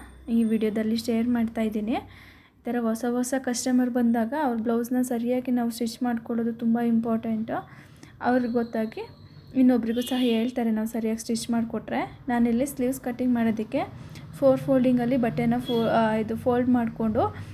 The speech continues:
ರೆಡಿ ಮಾಡಿ ಇಟ್ಕೊಂಡಿದ್ದೀನಿ. ಮೊದಲಿಗೆ ಇಲ್ಲಿ ಸ್ಲೀವ್ದು ಲೆಂತ್ ಎಷ್ಟಿದೆ ಅಂತ ನೋಡೋಣ. ಸ್ಲೀವ್ ಲೆಂತ್ ಬಂದುಬಿಟ್ಟು ಇಲ್ಲಿ ಆರೂವರೆಗೆ ಇನ್ನೊಂದು ಪಾಯಿಂಟಷ್ಟು,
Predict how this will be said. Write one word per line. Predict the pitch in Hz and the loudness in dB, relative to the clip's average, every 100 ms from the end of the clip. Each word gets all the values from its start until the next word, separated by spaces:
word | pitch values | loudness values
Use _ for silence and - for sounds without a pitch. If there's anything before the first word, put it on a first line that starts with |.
| - - - | -16 -14 0
ರೆಡಿ | 240 247 | 2 4
ಮಾಡಿ | 247 233 | 4 4
ಇಟ್ಕೊಂಡಿದ್ದೀನಿ. | 233 - 247 233 220 214 247 453 - - - - - - - - - - - | 2 -2 2 2 2 0 0 -2 -6 -18 -20 -20 -20 -20 -18 -20 -20 -20 -8
ಮೊದಲಿಗೆ | 240 240 233 247 240 233 | -2 0 0 0 2 2
ಇಲ್ಲಿ | 220 269 415 - - - - | 2 0 -2 -10 -20 -20 -16
ಸ್ಲೀವ್ದು | - 285 294 285 247 254 | -2 2 2 2 4 4
ಲೆಂತ್ | 262 233 240 269 | 4 4 2 2
ಎಷ್ಟಿದೆ | 254 - 254 233 | 2 0 -2 0
ಅಂತ | 226 226 240 | 2 0 2
ನೋಡೋಣ. | 226 226 226 214 330 - - _ - _ | 2 4 2 0 -4 -6 -18 _ -20 _
ಸ್ಲೀವ್ | - 277 285 | -4 2 4
ಲೆಂತ್ | 269 262 262 - | 4 4 2 0
ಬಂದುಬಿಟ್ಟು | 247 240 233 277 | 2 0 0 -2
ಇಲ್ಲಿ | 262 247 349 349 - _ | 0 0 -2 -8 -20 _
ಆರೂವರೆಗೆ | - 254 269 254 247 254 262 381 - | 0 4 4 4 4 2 2 -4 -2
ಇನ್ನೊಂದು | 262 262 247 285 302 | 0 2 2 0 -2
ಪಾಯಿಂಟಷ್ಟು, | 302 277 269 269 254 254 - | 0 2 4 4 2 -4 -8